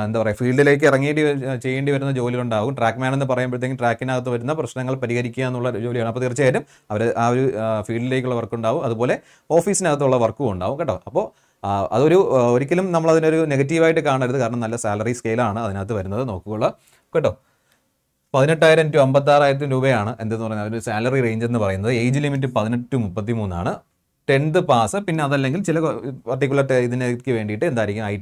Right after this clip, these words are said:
ടി ഐ കേട്ടോ. ടെൻത്ത് പാസ് ഉണ്ട്, അതുപോലെ ചില പർട്ടിക്കുലർ എഞ്ചിനീയറിംഗ്, മെക്കാനിക്കൽ ആ ഒരു, ആ, ലെവലിലേക്കുള്ള പോസ്റ്റുകളിലേക്ക് നമുക്ക് എന്ത് വേണം, ഒരു ഐ ടി ഐ അല്ലെങ്കിൽ എൻ സി ബി ടി സർട്ടിഫിക്കറ്റിൻ്റെ ആവശ്യം കൂടെ അവിടെ ഉണ്ടാവും.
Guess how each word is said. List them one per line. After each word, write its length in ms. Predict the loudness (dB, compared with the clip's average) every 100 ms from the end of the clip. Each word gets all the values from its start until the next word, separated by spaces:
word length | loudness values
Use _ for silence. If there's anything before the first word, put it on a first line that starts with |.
| -4
ടി 40 |
ഐ 80 | -6 -8 _ -6
കേട്ടോ. 160 | -4 -4 -10 -20 -6
ടെൻത്ത് 240 | -4 -2 0
പാസ് 180 | 0 0
ഉണ്ട്, 100 | -2 -2
അതുപോലെ 260 | 0 0 -2 -6 _
ചില 120 | -2 -2
പർട്ടിക്കുലർ 300 | -2 -2 0 0
എഞ്ചിനീയറിംഗ്, 400 | -2 -2 -2 -4
മെക്കാനിക്കൽ 400 | -2 -2 -2 -2 -2 0
ആ 20 | 2 4
ഒരു, 120 | 2 0 0
ആ, 40 | 2
ലെവലിലേക്കുള്ള 560 | 4 4 2 2 2 2 0 -2
പോസ്റ്റുകളിലേക്ക് 640 | -4 -2 -2 -2 -4 -6 -4
നമുക്ക് 200 | -4 -4
എന്ത് 120 | -4 -4
വേണം, 180 | -4 -4 -10 _ -8
ഒരു 120 | -6 -6 -10 _ -6
ഐ 20 | -6 -2
ടി 80 | 0
ഐ 40 | 0 -2
അല്ലെങ്കിൽ 220 | -4 -4 -4
എൻ 60 | -6
സി 80 | -6
ബി 60 | -6
ടി 60 | -6
സർട്ടിഫിക്കറ്റിൻ്റെ 580 | -8 -6 -6 -6 -2 -2 -2
ആവശ്യം 260 | -6 -6
കൂടെ 100 | -4 -4
അവിടെ 120 | -4
ഉണ്ടാവും. 280 | -2 0 0